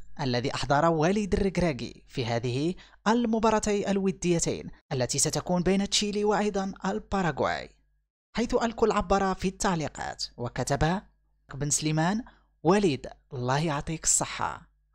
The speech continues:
وأيضًا أموليد تعلقات: اللهم يسر، وأدام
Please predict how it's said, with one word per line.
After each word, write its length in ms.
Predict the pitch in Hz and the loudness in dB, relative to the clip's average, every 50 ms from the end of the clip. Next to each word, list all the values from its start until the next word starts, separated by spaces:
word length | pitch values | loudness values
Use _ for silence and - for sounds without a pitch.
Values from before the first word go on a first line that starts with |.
| _ - - - _ - | _ -20 -20 -12 _ 2
وأيضًا 560 | 240 247 247 240 196 - 127 110 117 - - _ _ - - | 4 4 4 4 2 2 0 -2 -2 -8 -12 _ _ -6 -4
أموليد 360 | 135 123 123 127 120 127 123 | -4 0 0 0 0 0 -2
تعلقات: 760 | - - 123 117 131 139 143 143 - - 160 165 196 202 - - - _ _ _ _ _ _ _ - | -2 -2 0 0 2 0 0 -2 -2 -2 -2 -2 -2 -2 -4 -8 -10 _ _ _ _ _ _ _ 4
اللهم 680 | 165 190 214 220 208 202 190 165 185 185 180 185 180 | 4 4 6 6 4 4 4 4 4 4 4 4 4
يسر، 800 | 180 175 175 151 139 160 165 - - - 139 113 90 82 90 - - _ _ _ _ _ _ _ _ _ _ _ _ _ _ _ _ _ _ _ _ _ _ - | 4 4 2 2 2 0 0 -2 -4 -4 -4 -4 -6 -8 -10 -12 -14 _ _ _ _ _ _ _ _ _ _ _ _ _ _ _ _ _ _ _ _ _ _ -2
وأدام 640 | 135 120 131 131 123 - 135 147 170 196 202 - | -2 -2 -2 -2 -2 0 2 2 2 0 -2 -4